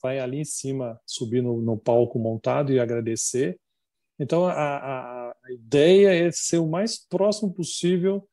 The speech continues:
do que normalmente é, porque eles perceberam pela audiência, né, que teve o Grammy, a audiência que teve o Globo de Ouro, foi um fracasso, foi um fiasco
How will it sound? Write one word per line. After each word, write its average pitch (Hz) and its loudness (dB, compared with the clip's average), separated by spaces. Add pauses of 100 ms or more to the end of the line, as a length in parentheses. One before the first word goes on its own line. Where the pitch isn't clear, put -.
(400)
do 139 -4
que 165 -2
normalmente 156 0
é, 131 -4 (540)
porque 139 -4
eles 151 0
perceberam 160 -2
pela 135 -2
audiência, 131 -4
né, 135 -8
que - -12
teve 117 0
o 113 -2
Grammy, 123 2
a 110 -4
audiência 117 -6
que - -14
teve 120 -4
o 117 -8
Globo 117 -2
de 110 -4
Ouro, 156 -2 (640)
foi 131 -2
um 123 -4
fracasso, - -4
foi 113 -12
um 107 -14
fiasco 131 -6